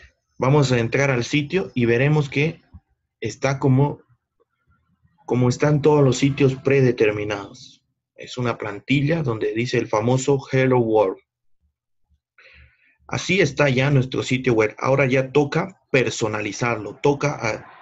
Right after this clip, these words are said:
darle nuestro estilo y darle nuestras, el diseño que queremos brindarle a nuestro sitio web y proporcionar todas las opciones que está, que tenemos pensado. Hasta aquí entonces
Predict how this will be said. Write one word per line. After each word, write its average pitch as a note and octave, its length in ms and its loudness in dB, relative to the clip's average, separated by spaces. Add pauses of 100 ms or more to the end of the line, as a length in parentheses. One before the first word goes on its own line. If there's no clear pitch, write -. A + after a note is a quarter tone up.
(400)
darle D#3 320 2
nuestro A#2+ 560 0
estilo E3+ 840 -4
y A#2 240 -6
darle B2+ 420 -2
nuestras, A2 1500 -8 (680)
el A2 180 -2
diseño D#3+ 500 2
que B2+ 160 0
queremos B2+ 680 2 (840)
brindarle A#2 540 0
a B2 80 0
nuestro A2+ 320 -4
sitio D3 320 -2
web F3 240 0 (420)
y F3 200 -2
proporcionar B2 760 -2
todas C#3+ 280 4
las A#2 160 2
opciones B2+ 480 0
que A#2+ 100 -2
está, A2 420 -6
que A2+ 120 -10
tenemos A2+ 420 -2
pensado. G2 640 -12 (1120)
Hasta - 380 -4
aquí F3 280 -2
entonces D#3+ 840 2